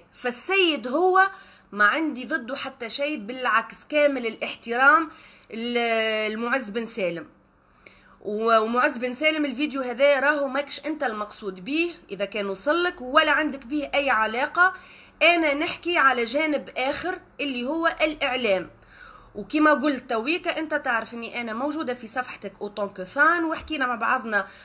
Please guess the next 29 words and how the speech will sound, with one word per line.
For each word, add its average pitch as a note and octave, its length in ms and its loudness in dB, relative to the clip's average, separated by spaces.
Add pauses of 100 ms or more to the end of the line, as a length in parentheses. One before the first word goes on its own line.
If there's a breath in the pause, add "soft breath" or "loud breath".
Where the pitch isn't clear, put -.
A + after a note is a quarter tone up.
(140 loud breath)
وقت G#3+ 220 -8
مشيت G#3+ 260 -6
دارنييرمون G3+ 600 0
لل-، F3+ 760 -2
للبرنامج، C4 840 -2
وانت D4+ 440 0
جاوبتني A#3 560 -2
ونسيت D4 320 -2
سويت، D4 280 -8
وتعرف B3+ 400 -2
انت A#3 160 -8
الباقي. F#3 420 -4 (240 soft breath)
فهاني C4+ 380 2
سطرت D4 640 0
اكثر D#4+ 340 0
من D#4 180 2
مرة، E4 400 4 (680 loud breath)
السيد C4+ 580 0
معز A#3+ 380 0
بن B3+ 200 -6
سالم D#4+ 460 2 (100)
لا B3+ 180 4
علاقة C#4+ 840 4
لك D4 500 -2 (220)
بهذا D4 760 -2
الفيديو، A#3 500 -4
بمحتوى D4 680 2
هذا D4+ 140 0
الفيديو، G3+ 520 -4